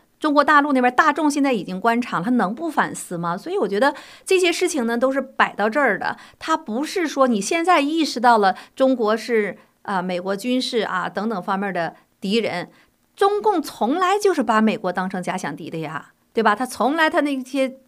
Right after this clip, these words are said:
超限战不就针对你美国的吗？针对台湾的，刚才我讲的这些事情，台湾都已经闹成什么样子了，大家都已经看到了。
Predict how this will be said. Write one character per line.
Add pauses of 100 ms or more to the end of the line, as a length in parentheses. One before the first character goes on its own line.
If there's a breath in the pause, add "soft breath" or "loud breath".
超
限
战
不
就
针
对
你
美
国
的
吗？ (360 loud breath)
针
对
台
湾
的，
刚
才
我
讲
的
这
些
事
情， (280 loud breath)
台
湾
都
已
经
闹
成
什
么
样
子
了，
大
家
都
已
经
看
到
了。